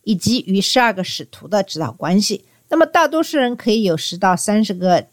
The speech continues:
这样的一些亲密的朋友，另外还有三十多个没有经常联系的朋友，但是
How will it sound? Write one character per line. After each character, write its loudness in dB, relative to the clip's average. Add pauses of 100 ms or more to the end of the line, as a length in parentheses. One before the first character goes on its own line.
(120)
这 -2
样 2
的 0
一 -6
些 -4
亲 0
密 4
的 2
朋 -6
友， 0 (340)
另 4
外 4
还 0
有 0
三 -2
十 -4
多 0
个 0
没 -4
有 -4
经 -4
常 -2
联 -14
系 -8
的 2
朋 -8
友， -10 (140)
但 4
是 -4